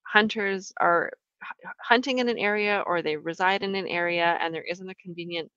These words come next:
freezer location, you know, please reach out to us, 'cause we wanna provide that. And we're partnering with, with different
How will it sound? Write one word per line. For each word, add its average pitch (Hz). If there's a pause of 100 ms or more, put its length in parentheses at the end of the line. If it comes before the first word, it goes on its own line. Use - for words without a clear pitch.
(300)
freezer 175
location, 240 (360)
you 185
know, 175
please 247
reach 202
out 175
to -
us, 135
'cause -
we 185
wanna 170 (100)
provide 170
that. - (440)
And 185
we're 185
partnering 185
with, 175 (180)
with 170 (220)
different 180